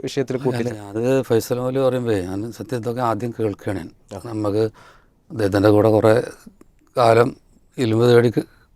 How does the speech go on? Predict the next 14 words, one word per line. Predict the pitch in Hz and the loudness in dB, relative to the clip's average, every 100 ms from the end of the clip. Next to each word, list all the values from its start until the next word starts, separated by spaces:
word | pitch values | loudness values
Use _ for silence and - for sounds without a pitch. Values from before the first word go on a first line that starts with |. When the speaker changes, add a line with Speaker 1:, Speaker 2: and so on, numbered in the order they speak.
| _ | _
Speaker 2:
കൂടെ | 117 113 120 | 4 4 6
കൂടാൻ | 127 123 127 | 6 6 8
കഴിഞ്ഞില്ലല്ലോ | 113 113 117 117 120 | 6 6 4 4 4
എന്നുള്ള | 120 113 117 135 123 | 2 2 0 -2 -4
ഒരു | 110 | -2
വല്ലാത്തൊരു | 107 104 104 110 110 - - - | 0 2 2 2 0 -4 -14 -2
പ്രയാസമാണുള്ളത്. | 113 104 90 104 95 82 82 - _ _ _ _ _ _ _ _ | 4 4 2 0 -2 -2 -6 -12 _ _ _ _ _ _ _ _
വാസ്തവത്തിൽ | - 90 104 95 104 117 117 104 _ _ _ _ _ _ _ _ _ - | -12 -6 -4 -2 4 4 4 -2 _ _ _ _ _ _ _ _ _ -8
അദ്ദേഹത്തിൻ്റെ | 107 117 110 123 117 127 135 | 4 6 6 4 8 8 8
വിനയം, | 110 104 95 - | 4 4 2 -2
എനിക്ക് | 113 87 113 | -4 4 6
എന്നെ | 113 113 | 6 4
സംബന്ധിച്ചിടത്തോളം | 127 127 117 127 139 127 113 | 6 6 8 8 10 8 8
കൂടുതൽ | 117 113 123 | 8 10 10